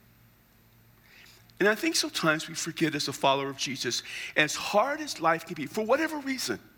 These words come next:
because of the job, because of the marriage, because of illness, because of death, because of whatever, when you have Jesus,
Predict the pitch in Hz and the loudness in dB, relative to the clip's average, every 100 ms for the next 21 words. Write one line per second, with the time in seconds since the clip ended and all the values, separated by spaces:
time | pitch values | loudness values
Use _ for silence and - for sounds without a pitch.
0 | _ - - - - 180 165 160 123 117 | _ -20 -18 -18 -2 2 2 0 -6 -2
1 | 220 220 247 254 202 151 139 147 185 190 | 4 6 6 0 -8 -6 -2 4 4 2
2 | - 180 - 117 175 180 170 - 147 113 | 0 -2 -4 0 2 2 -2 -4 -6 -4
3 | - 156 160 - - - - 185 233 202 | 4 4 4 -4 -14 -14 -4 0 2 2
4 | - 156 185 277 - - 208 214 180 156 | -2 0 4 4 2 0 4 4 2 -6
5 | 151 113 - - _ _ _ _ _ _ | -6 -6 -10 -20 _ _ _ _ _ _
6 | _ _ _ _ _ - - - 196 262 | _ _ _ _ _ -20 -12 -2 4 4
7 | 269 277 254 254 247 - - 254 262 190 | 4 4 6 6 4 0 -4 -6 -6 -2
8 | 208 165 120 - - - - - | 2 4 2 -2 -8 -6 -8 -12